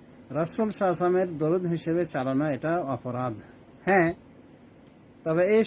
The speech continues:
শব্দে দরুদ বলা যেতে পারে, আল্লাহুম্মা সাল্লি ওয়া সাল্লিম আলা নবিয়িনা মুহাম্মদ বলা যেতে পারে, তবে এটাকে রাসূল সাল্লাল্লাহু আলাইহি ওয়াসাল্লামের শেখানো দরুদ জ্ঞান করা একটা জঘন্য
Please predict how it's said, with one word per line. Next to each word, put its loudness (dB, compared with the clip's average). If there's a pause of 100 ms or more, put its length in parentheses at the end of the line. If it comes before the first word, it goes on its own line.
শব্দে 2 (100)
দরুদ 4
বলা 2
যেতে -8
পারে, -14 (1080)
আল্লাহুম্মা 0 (100)
সাল্লি 0
ওয়া -2 (100)
সাল্লিম 0
আলা -4 (720)
নবিয়িনা 4 (120)
মুহাম্মদ -8
বলা -6
যেতে -8
পারে, -6 (920)
তবে 0 (120)
এটাকে -2 (400)
রাসূল -2
সাল্লাল্লাহু -4
আলাইহি 0
ওয়াসাল্লামের 0
শেখানো 0 (100)
দরুদ 4
জ্ঞান 2
করা -2
একটা -8 (100)
জঘন্য 2